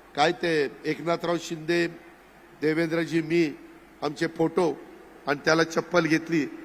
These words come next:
आणि चपलेने मारत बसले. जोडो-,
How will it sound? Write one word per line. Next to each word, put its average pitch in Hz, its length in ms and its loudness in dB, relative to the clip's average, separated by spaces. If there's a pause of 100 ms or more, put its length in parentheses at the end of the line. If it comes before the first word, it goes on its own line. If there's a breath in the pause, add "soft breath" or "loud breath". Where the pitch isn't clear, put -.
(180)
आणि 143 60 -4
चपलेने 156 460 2
मारत 135 240 4
बसले. 113 360 -8 (2000)
जोडो-, 202 380 12